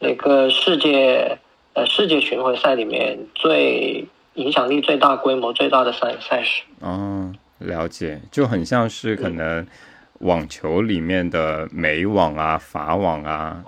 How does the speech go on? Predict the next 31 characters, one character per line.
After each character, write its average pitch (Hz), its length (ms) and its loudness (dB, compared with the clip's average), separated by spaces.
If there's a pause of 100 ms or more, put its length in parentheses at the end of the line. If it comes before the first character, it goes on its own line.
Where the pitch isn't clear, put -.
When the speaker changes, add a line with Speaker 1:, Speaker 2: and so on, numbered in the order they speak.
Speaker 2:
这 - 120 -14
种。 - 320 -8 (1040)
Speaker 1:
对， 147 400 4
四 - 240 -2
大 147 160 6
满 120 200 2
贯。 151 240 6 (100)
Speaker 2:
啊， 85 380 0
对， 87 140 0
对， 82 260 -2
对。 82 120 -8
Speaker 1:
<laughs> - 20 -8
还 123 80 2
有 135 180 6
温 143 280 4
网 127 240 4
和 123 180 0
澳 131 240 6
网。 131 400 2
Speaker 2:
是 - 160 -2 (100)
的， - 160 0
是 - 220 -6
的。 165 100 -6 (140)
Speaker 1:
<laughs> - 80 -10 (100)
是 - 180 2
的。 - 160 -2
Speaker 2:
所 110 180 -2
以 98 40 2
就 107 120 -2
是 95 320 -2
三 113 280 2